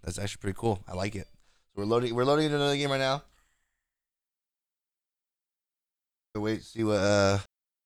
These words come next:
loading takes quite a while. I mean, that's one kind of thing that kinda sucks. All right, we're in a game. We're gonna pick, I'm gonna go to the same spot that was just at. We're, we're gonna drop in the same spot we were just at.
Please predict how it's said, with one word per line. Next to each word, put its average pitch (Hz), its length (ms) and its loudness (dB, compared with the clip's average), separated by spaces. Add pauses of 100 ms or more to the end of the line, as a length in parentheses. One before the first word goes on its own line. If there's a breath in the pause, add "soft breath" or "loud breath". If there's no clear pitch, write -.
(420)
loading 151 340 10
takes 113 220 2
quite 98 160 4
a 92 80 6
while. 90 300 6
I 90 420 0
mean, 90 180 0
that's 87 240 -4
one 90 220 -4
kind 87 200 -6
of 90 100 -8
thing 92 120 -4
that 87 140 -6
kinda 87 180 -4
sucks. - 520 -4 (2750)
All 107 80 8
right, 101 120 10
we're 107 160 6
in 127 80 8
a 123 40 4
game. 117 340 6
We're 104 80 2
gonna 101 140 2
pick, 113 400 2
I'm 110 60 0
gonna 123 140 4
go 104 160 4
to 92 40 2
the 92 80 0
same 110 240 -2
spot 107 280 0
that 95 100 0
was 95 120 -2
just - 180 -12
at. 90 300 -6 (1800)
We're, 107 180 -2
we're 107 120 0
gonna 107 120 -2
drop 107 280 2
in 104 100 0
the 92 80 -2
same 110 260 -2
spot 107 360 2
we 98 60 0
were 95 80 0
just 98 260 -2
at. 113 420 4